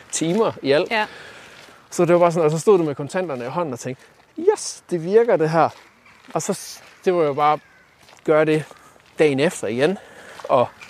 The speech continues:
Speaker 1: igen, og igen,
Speaker 2: Var det
Speaker 1: og
Speaker 2: sådan
Speaker 1: igen.
Speaker 2: nogle avancerede cupcakes, du lavede, eller var det sådan nogle helt plain,
Speaker 1: Nej.
Speaker 2: øh, chokoladecupcakes med noget
Speaker 1: Det var faktisk
Speaker 2: hvid
Speaker 1: en
Speaker 2: glasur?
Speaker 1: helt plain chokoladecupcake, øh, med, med sådan noget,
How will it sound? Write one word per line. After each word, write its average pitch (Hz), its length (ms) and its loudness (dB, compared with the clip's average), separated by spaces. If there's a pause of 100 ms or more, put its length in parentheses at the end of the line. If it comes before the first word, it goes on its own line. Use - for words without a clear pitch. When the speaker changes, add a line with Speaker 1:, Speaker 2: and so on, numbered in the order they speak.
(120)
Speaker 1:
igen, 135 380 0
og 127 120 0
igen, 120 120 0
Speaker 2:
Var 143 60 4
det 156 80 -2
Speaker 1:
og - 60 2
Speaker 2:
sådan - 140 0
Speaker 1:
igen. 294 80 2
Speaker 2:
nogle 220 360 -4
avancerede 220 640 0
cupcakes, 233 580 -4
du 220 120 -2
lavede, 240 500 0
eller 190 240 -2
var 190 120 0
det 208 100 -6
sådan 254 160 -4
nogle 233 120 -2
helt 190 360 -2 (500)
plain, 240 300 2
Speaker 1:
Nej. 277 180 0
Speaker 2:
øh, 202 60 -2
chokoladecupcakes 226 1040 -4
med 202 100 -12
noget 208 180 -6
Speaker 1:
Det 135 120 6
var 131 120 4
faktisk 139 440 0
Speaker 2:
hvid 285 140 0
Speaker 1:
en - 100 0
Speaker 2:
glasur? 240 380 -2
Speaker 1:
helt 151 320 2
plain 135 380 0 (320)
chokoladecupcake, 127 1080 0 (100)
øh, 123 240 2
med, 120 300 0 (680)
med 131 140 0
sådan 139 160 -2
noget, 131 380 4